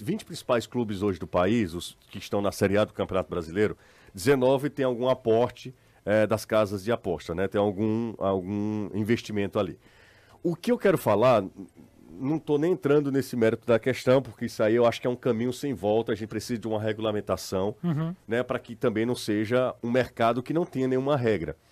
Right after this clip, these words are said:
Speaker 1: Ah, o que eu quero falar, e assim, a gente precisa, enquanto profissionais da comunicação, enquanto jornalistas, a gente precisa ter, principal-, muita cautela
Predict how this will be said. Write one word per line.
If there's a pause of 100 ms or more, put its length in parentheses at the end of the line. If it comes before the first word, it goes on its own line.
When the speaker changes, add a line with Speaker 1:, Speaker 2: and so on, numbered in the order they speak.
(680)
Speaker 1:
Ah, (400)
o
que
eu
quero
falar,
e
assim,
a
gente
precisa,
enquanto (480)
profissionais
da
comunicação,
enquanto
jornalistas,
a
gente
precisa
ter, (600)
principal-,
muita
cautela